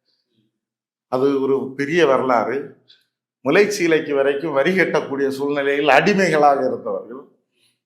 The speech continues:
அந்த அடிமைத்தனத்திலிருந்து மீள வேண்டும் என்று, சுதந்திரம் கிடைத்ததும் கா-, தமிழ்நாடு கூட இணைய வேண்டும் என்று போராடியவர்கள். போராட்டத்துல வந்து நிறைய பேர் உயிர் இழந்திருக்காங்க. அப்படிதான் ஐம்பத்தாறு நவம்பர்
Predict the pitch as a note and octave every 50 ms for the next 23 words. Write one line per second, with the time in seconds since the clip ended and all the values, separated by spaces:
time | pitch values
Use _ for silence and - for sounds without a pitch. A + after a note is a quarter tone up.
0 | _ _ _ - C#3 F3 F#3+ F#3+ F#3 E3 D#3+ E3+ F3 G#3 A#3 A#3+ A#3+ B3 A#3+ A#3+
1 | A#3+ G#3 G3+ G3+ G3+ G3+ G3 G3 F#3+ F#3 F#3+ F#3+ F#3+ F#3 F3+ G3 A3 A#3 A#3 A3
2 | G#3 G3 F#3+ F3+ F3+ F3+ F3 F3 F3 E3+ E3+ G#3 G#3+ G#3 G#3 G#3 - - - -
3 | _ _ - - F#3 F3+ A3 A#3 A#3 A3+ A3+ A3+ A3 F#3+ G3 F#3+ G3 F#3 D#3+ F#3
4 | F#3 F3 G3 G#3+ G#3+ G#3 G#3 - - E3 E3 F3 E3+ E3 - F3 G3 A3+ A#3+ A#3+
5 | A#3 A3+ A3 G#3+ F#3 F3 F#3+ F3+ F3+ F#3 F3+ F#3 F#3 F#3 F#3 F3+ F3 E3+ E3 E3
6 | E3 D#3+ E3 E3 F3 F3+ - F#3+ G3 G3 G3+ F#3+ G3 F#3+ F3 D#3+ C#3+ B2+ B2+ A#2+
7 | A#2+ B2 C3 D3+ D#3+ - - _ _ _ _ _ _ _ _ _ _ _ _ _
8 | _ _ D#3+ F#3 G3+ G3+ G3+ G3+ G3 G3 G3+ - G3+ G3 - - F#3 F#3 F3+ F3+
9 | F3 F3 F3 F3 - A3 G#3+ G#3 G3 F3+ E3 D#3+ D#3 D#3 D3+ D3 D3 D3+ D3 -
10 | _ _ _ _ _ _ _ _ _ _ _ _ _ _ _ _ _ _ D3 F3
11 | F#3+ F#3+ F#3+ F#3+ F#3+ F#3 E3+ D#3+ F3 G3 G#3 G3 F#3+ F3 E3 D#3+ D3+ D3 C#3 C3+
12 | C3+ B2+ B2 A#2+ A#2 C3 D3 E3 - - _ _ _ _ _ _ _ _ F3+ F#3
13 | F3+ G#3 A3 A3 A3 G#3 G3 F#3+ G3 G3+ A3 A3 G#3+ G#3 F#3+ F3 D#3+ D3+ D#3+ E3+
14 | F#3+ F#3+ G3 F#3+ D#3+ - - -